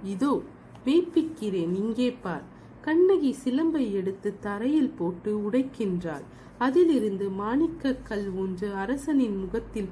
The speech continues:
பட்டு தெரித்து விழுகிறது. பாண்டிய மன்னர், "ஆ, தவறிழைத்து விட்டேனே,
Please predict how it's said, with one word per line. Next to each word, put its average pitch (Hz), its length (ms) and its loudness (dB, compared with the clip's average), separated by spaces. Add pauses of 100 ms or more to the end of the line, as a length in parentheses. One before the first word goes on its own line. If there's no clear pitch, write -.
பட்டு 196 360 -6 (140)
தெரித்து 247 520 0
விழுகிறது. 175 680 0 (920)
பாண்டிய 185 460 0
மன்னர், 170 400 -2 (460)
"ஆ, 175 220 2 (480)
தவறிழைத்து 240 840 2
விட்டேனே, 175 540 -4